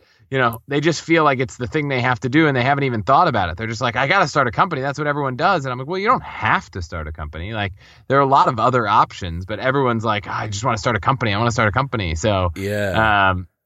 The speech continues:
Speaker 1: it is kind of funny that, you know, I see that happening, you know, wildly all over the place.
Speaker 2: Do you think that that's a byproduct of people being kind of disenchanted or disenfranchised with their current work? Like, if you have a normal job where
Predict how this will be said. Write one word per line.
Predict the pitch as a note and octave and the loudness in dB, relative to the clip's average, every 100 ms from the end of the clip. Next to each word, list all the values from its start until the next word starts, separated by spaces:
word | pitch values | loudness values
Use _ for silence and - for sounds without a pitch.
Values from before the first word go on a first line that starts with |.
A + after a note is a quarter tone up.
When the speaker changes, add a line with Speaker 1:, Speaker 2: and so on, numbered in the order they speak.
| _ | _
Speaker 1:
it | A#2+ B2+ | -2 2
is | D3 C3 | 2 2
kind | - - B2 B2+ | -6 -4 -2 0
of | A#2+ - | -2 0
funny | A#2 G#2+ G#2 G2 | 0 2 0 -2
that, | F2+ F#2 G2+ G2 F2+ _ - | -4 -4 -2 -2 -6 _ -4
you | A#2 | 0
know, | F#2 | 4
I | F2+ | 4
see | F#2+ - A2+ | 2 0 0
that | G2+ G2 F#2 | 2 2 0
happening, | - G#2 G#2 F#2 F2 E2 - | 0 -2 0 -2 0 -2 -4
you | - F#2+ | -6 -2
know, | E2+ D#2+ D2+ | 0 -2 -6
wildly | - F#2+ G#2 G#2 G#2 F#2+ F2+ E2+ D#2+ D#2 _ _ - - _ - | -6 2 4 4 2 2 0 0 -2 -4 _ _ -20 -20 _ 0
all | G2 G2+ | 4 4
over | F#2+ F2+ | 4 2
the | |
place. | D#2 D#2+ D2+ - - | 2 0 0 -4 -8
Speaker 2:
Do | - | -2
you | D3+ | 0
think | G#3+ G#3+ | 0 -2
that | G3+ C3+ | -4 -2
that's | D3+ C3 - - - - - _ _ _ - | -2 -2 -2 -2 -2 -4 -10 _ _ _ -6
a | A#2 A#2 | -2 -2
byproduct | G#2+ B2+ B2+ C#3 A#2+ - | 2 2 2 0 -2 -2
of | G2+ | -4
people | - G#2+ A2 | -2 -2 -2
being | G2 G#2+ G#2 | -2 -2 -2
kind | F#2+ A2 G2+ | -2 -2 -2
of | |
disenchanted | - G#2 G#2+ F#2+ G#2+ G2+ G2+ F#2 | -2 -2 -2 0 0 -2 -2 -2
or | |
disenfranchised | F#2 G#2 A2 G2 G2+ F#2+ - G2 F#2 - | -2 0 -2 -2 -2 -2 0 0 0 -2
with | F2+ | -4
their | F#2 | -4
current | - G#2 G2+ | -2 -2 -2
work? | G2+ G#2+ A2+ G#2+ | 0 0 0 -2
Like, | F#2+ | -4
if | G#2 | -2
you | C3 | 0
have | A#2+ | 2
a | |
normal | A2 G#2 G2+ G2 | 2 2 2 2
job | F2 G2 F#2 | 0 0 2
where | F#2+ F#2 | 2 2